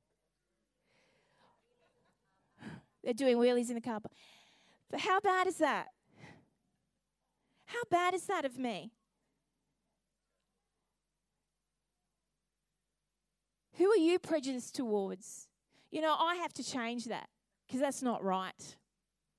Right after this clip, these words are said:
But I want you to think about who you have a problem with. And I want you to recognize that you have no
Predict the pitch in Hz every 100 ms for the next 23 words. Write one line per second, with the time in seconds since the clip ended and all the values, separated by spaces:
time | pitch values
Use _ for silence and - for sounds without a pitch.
0 | _ _ _ _ _ _ _ _ _ _
1 | _ _ _ _ - 285 330 330 294 311
2 | 285 277 269 269 254 247 226 269 269 254
3 | 311 311 285 269 _ _ _ - 254 226
4 | 214 247 208 202 202 127 62 - - _
5 | _ _ _ _ _ _ _ _ _ _
6 | 262 262 269 302 294 330 277 262 269 -
7 | 277 247 240 226 - 214 247 247 - 240
8 | 247 269 277 277 277